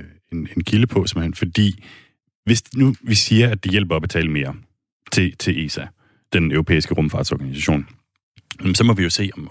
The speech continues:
om, om det kan lade sig gøre. Så nu skal vi simpelthen prøve at snakke med dem, der sidder på pengekassen her i landet, som jo er Socialdemokraterne. Jeg ved ikke, om vi har forbindelse igennem til Bjørn Brandenborg, den socialdemokratiske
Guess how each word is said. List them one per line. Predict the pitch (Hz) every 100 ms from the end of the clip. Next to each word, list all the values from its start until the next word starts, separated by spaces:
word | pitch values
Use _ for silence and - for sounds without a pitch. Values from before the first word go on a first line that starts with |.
| -
om, | 82 76
om | 87
det | 82 -
kan |
lade | 80
sig | 73
gøre. | 78 76 85 - - _ -
Så | -
nu | 110
skal | -
vi | 101
simpelthen | 101 98
prøve | 95 92
at | 92
snakke | 95 92 -
med |
dem, | 92 95
der | 95
sidder | - 90
på | 82 80 80 - _ _
pengekassen | 139 165 - 92 73 69 -
her | 95
i | 78
landet, | 80 78
som | -
jo | 85 80
er | 78 80 _ _ _ -
Socialdemokraterne. | 104 92 78 76 - 80 73 78 - - - _ _ _ 104
Jeg | 98 95
ved | 120 113 _ -
ikke, | 117 _ - 123
om | 104 98
vi | 98
har | 90 90
forbindelse | - 90 98 90
igennem | 90 95 85
til | - - 123 123 123 - - _ _ _ -
Bjørn | 113 92
Brandenborg, | 78 101 131 117 104 95 90 -
den | - 87 85
socialdemokratiske | - 92 101 90 87 95 87 -